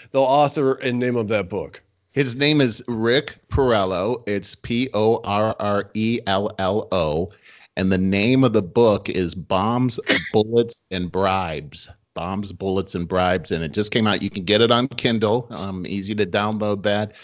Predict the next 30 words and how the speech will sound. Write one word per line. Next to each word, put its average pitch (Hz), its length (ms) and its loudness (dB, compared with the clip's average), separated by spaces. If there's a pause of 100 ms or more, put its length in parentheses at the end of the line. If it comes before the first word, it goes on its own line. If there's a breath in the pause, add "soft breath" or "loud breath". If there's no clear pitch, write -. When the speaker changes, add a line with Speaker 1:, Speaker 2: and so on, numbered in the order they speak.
(280 loud breath)
Speaker 2:
It's 135 160 0
an 135 100 4
easy 147 240 2
read. 117 180 0
It's 113 120 -4
about 170 300 0
three 143 160 2
hundred 113 260 0
pages, 107 500 -2
but 92 340 -4 (340 loud breath)
I 110 100 2
read 117 380 2
the 120 80 4
book 117 320 2
in 98 100 -4
three 107 260 -4
nights. 101 460 -4
I 98 140 -4
could 95 320 -6
not 104 360 -4
stop 95 360 -2
reading 92 280 -4
that 87 220 -6
book. 80 340 -4 (300 loud breath)
Speaker 1:
And 180 160 0
that's 196 240 4
Speaker 2:
Uh, 226 40 4
it 170 60 0
was 202 80 4
Speaker 1:
about 180 200 6